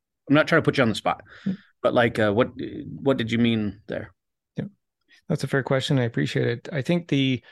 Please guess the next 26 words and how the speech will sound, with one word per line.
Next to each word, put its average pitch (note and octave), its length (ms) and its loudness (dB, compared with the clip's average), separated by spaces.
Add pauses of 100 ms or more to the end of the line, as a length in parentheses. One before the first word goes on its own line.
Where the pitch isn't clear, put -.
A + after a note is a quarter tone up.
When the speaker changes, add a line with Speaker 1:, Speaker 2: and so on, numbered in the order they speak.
(840)
Speaker 2:
what F#3 180 -2
really A3 180 0
struck G3 240 0
me D#3+ 100 4
about C#3+ 180 2
the C#3 80 -4
forms C#3+ 500 2
was C3 160 -6
the B2+ 80 -10
sophist B2 540 -4
and C3 100 0
the A#2+ 60 0
five C#3 260 0
key C3+ 140 -2
forms B2 380 -2
that B2 100 0
are A2+ 160 -2
defined A#2+ 360 -4
in A2 100 -4
the A2 60 -6
sophist - 840 -6
by A2+ 320 0
the A2+ 300 -2
visitor A#2 320 0
from A#2 160 -4
Elea, A#2 400 0